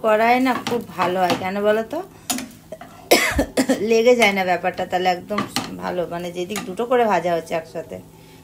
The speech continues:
তো দুটো করে কেমন করে ভাজছি তোমাদের আমি দেখাচ্ছি, দাঁড়াও এই দুটো নামিয়ে নিই। আর এখানে দেখো এ কটা হয়ে গেছে, এই যে দেখেছো? আর এখানে এই যে দুধ পুলি হচ্ছে,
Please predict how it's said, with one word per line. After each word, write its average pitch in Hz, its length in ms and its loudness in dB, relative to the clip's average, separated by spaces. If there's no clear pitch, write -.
তো - 60 -10
দুটো 196 220 -4
করে 233 220 4
কেমন 214 240 0
করে 247 220 2
ভাজছি 233 220 -2
তোমাদের 202 320 0
আমি 202 100 -2
দেখাচ্ছি, 180 480 -6
দাঁড়াও - 280 -2
এই 202 120 -6
দুটো 185 140 -8
নামিয়ে 185 340 -4
নিই। 320 100 0
আর - 80 -2
এখানে 190 220 -4
দেখো 220 140 -4
এ - 80 0
কটা 190 280 -2
হয়ে 165 300 -2
গেছে, 160 240 -12
এই 175 120 -18
যে 202 100 -14
দেখেছো? 233 380 -10
আর 196 80 2
এখানে 240 280 -2
এই 254 80 0
যে 277 140 0
দুধ 233 120 -8
পুলি 247 240 -2
হচ্ছে, 247 340 -4